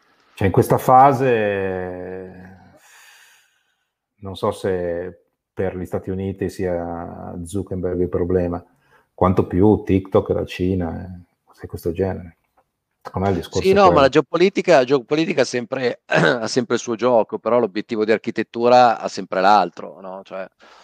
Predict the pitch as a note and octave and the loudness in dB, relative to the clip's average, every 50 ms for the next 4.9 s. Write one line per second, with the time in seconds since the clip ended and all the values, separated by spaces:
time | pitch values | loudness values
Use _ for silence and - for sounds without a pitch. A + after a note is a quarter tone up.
0 | _ _ _ _ _ _ - - - - G#3 G3+ G3 G3+ D#3+ C#3 C3 - - E3+ | _ _ _ _ _ _ -16 -14 -10 -8 -2 4 6 6 6 6 4 4 2 4
1 | C3+ D3 F#3+ G3+ F#3+ F3 D3+ C#3+ C3+ B2+ B2 A#2+ - - - D#3 B2+ A2+ B2 D#3 | 6 6 6 6 6 6 4 4 4 2 2 0 2 2 2 2 4 2 2 2
2 | F#3 F3+ - D3 A#2 G#2+ - A#2+ G#2+ G#2 - A2+ G2 - A2 - - A#2+ A#2 A2+ | 2 2 2 2 2 2 2 2 0 0 -2 -4 -6 -6 -6 -2 0 0 0 -2
3 | - A2+ - - A#2 G#2+ F#2+ - - - - _ _ _ _ _ - - - A#2 | -4 -8 -4 -2 -2 -2 -2 -4 -10 -20 -20 _ _ _ _ _ -6 -2 0 4
4 | A2+ B2+ B2+ B2+ - - A#2 B2+ B2+ C3+ C#3+ D3+ D#3 D3 C#3+ C3+ A#2 A#2 | 4 6 6 4 4 4 2 4 6 6 6 6 6 4 4 2 2 0